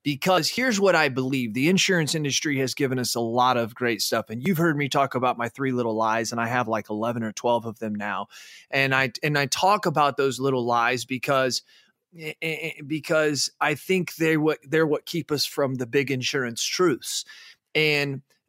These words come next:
and, and a lot of those, the, and we know what those are, you're a listener, but just for anybody first time, those are the, a flexible schedule, financial freedom, a community builder or contributor, a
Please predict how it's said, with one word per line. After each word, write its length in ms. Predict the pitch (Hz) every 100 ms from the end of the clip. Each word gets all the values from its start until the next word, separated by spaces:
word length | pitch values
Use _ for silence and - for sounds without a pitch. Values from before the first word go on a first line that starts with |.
| _
and, 200 | 165 156 160
and 120 | 156
a 60 |
lot 220 | 151 160 214
of 80 |
those, 400 | 202 185 170 - _ _
the, 240 | 139 151 151
and 140 | 160 147
we 100 | 170
know 140 | 190
what 160 | 170 165
those 180 | 165 143
are, 240 | 117 117
you're 240 | 131 135
a 60 | 139
listener, 400 | 139 123 123 127
but 220 | 131 131
just 440 | 131 139 - - 135
for 180 | -
anybody 380 | 156 165 160 156
first 320 | 131 151 131
time, 320 | - 143 123 117 - -
those 200 | 139 147
are 100 | 156
the, 220 | 139 127 135
a 100 | 135
flexible 460 | 117 147 143 170 190
schedule, 520 | - 135 131 160 175 _ _ _ _ _ - -
financial 440 | - 123 127 120 180
freedom, 540 | - 143 127 143 165 _ _ _ _ _ -
a 100 | 131
community 840 | - 147 139 160 175 180 196 196 - _ - 120
builder 480 | 165 165 165 180 160
or 200 | 147 147
contributor, 720 | 139 - 180 143 123 135 170 - _ _ _ _ -
a 440 | 147 139 139 135